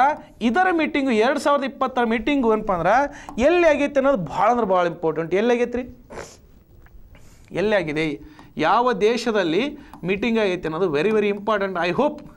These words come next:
ಯಾರಾದ್ರೂ ಕಾಮೆಂಟ್ ಮಾಡ್ತೀರಿ ಅಂತ ನೋಡು. ಇಲ್ಲಿ ನೋಡ್ಕೊಡ್ರಿ, ಎರಡು ಸಾವಿರದ ಹತ್ತೊಂಬತ್ತರ combat to desertification ಅಂದಾಗ ಮರುಭೂಮಿಕೆಯನ್ನು ತಪ್ಪಿಸುವುದೇನಪ್ಪ ಅಂದಾಗ ಭಾರತ ಹೋಸ್ಟ್ ಮಾಡಿತ್ತು ಮೀಟಿಂಗ್ನ ಗಾಂಧಿನಗರದಲ್ಲಿ.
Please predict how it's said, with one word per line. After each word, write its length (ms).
ಯಾರಾದ್ರೂ 400
ಕಾಮೆಂಟ್ 300
ಮಾಡ್ತೀರಿ 240
ಅಂತ 160
ನೋಡು. 200
ಇಲ್ಲಿ 160
ನೋಡ್ಕೊಡ್ರಿ, 380
ಎರಡು 280
ಸಾವಿರದ 300
ಹತ್ತೊಂಬತ್ತರ 680
combat 400
to 60
desertification 580
ಅಂದಾಗ 240
ಮರುಭೂಮಿಕೆಯನ್ನು 800
ತಪ್ಪಿಸುವುದೇನಪ್ಪ 760
ಅಂದಾಗ 240
ಭಾರತ 300
ಹೋಸ್ಟ್ 260
ಮಾಡಿತ್ತು 300
ಮೀಟಿಂಗ್ನ 280
ಗಾಂಧಿನಗರದಲ್ಲಿ. 640